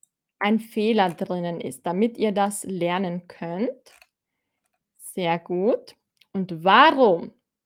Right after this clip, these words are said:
Warum ist es euer Lieblingstier? Schreibt mir auch den Grund. Zum Beispiel Löwen sind mein Lieblingstier.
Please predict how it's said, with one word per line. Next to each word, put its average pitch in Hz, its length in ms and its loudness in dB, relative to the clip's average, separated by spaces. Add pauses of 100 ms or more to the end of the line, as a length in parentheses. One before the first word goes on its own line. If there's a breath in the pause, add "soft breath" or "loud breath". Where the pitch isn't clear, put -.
(1200 loud breath)
Warum 277 560 6
ist 247 200 0
es 254 220 0
euer 208 280 4
Lieblingstier? 180 1040 -2
Schreibt - 480 -2
mir 330 220 0
auch 233 180 4
den 226 380 0
Grund. 180 640 -4 (440)
Zum 208 200 0
Beispiel 190 460 4
Löwen 285 540 2
sind 190 300 -6
mein 170 220 -6
Lieblingstier. 254 1400 -2